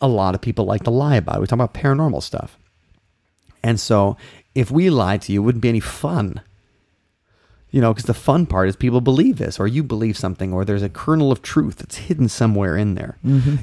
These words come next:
Speaker 1: And so I, something that just happened this weekend, and this is funny because we decided on this podcast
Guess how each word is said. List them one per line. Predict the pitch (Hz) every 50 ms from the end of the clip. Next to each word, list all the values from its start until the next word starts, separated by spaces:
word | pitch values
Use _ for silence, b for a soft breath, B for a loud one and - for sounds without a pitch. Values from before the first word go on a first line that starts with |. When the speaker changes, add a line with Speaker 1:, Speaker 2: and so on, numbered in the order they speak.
| - -
Speaker 1:
And | 131 127 113 107 107 104 B B B B B B _ - -
so | - - 170 -
I, | - 135 139 - _ _ - -
something | - - - 196 180 180 143
that | 113 104 95
just | - - 120 151 170 170 - -
happened | - 160 147 143 - 113 110 110
this | 101 - -
weekend, | 110 113 104 - - 87 90 90
and | 101 117
this | 123 - -
is | 131 -
funny | - - - 131 123 107 98 98
because | 104 113 - 113 104
we | 113 143 160
decided | 143 - - - 117 113 110 104
on | 95 98
this | 90 -
podcast | - - - 107 92 101 95 - 85 71 73 - -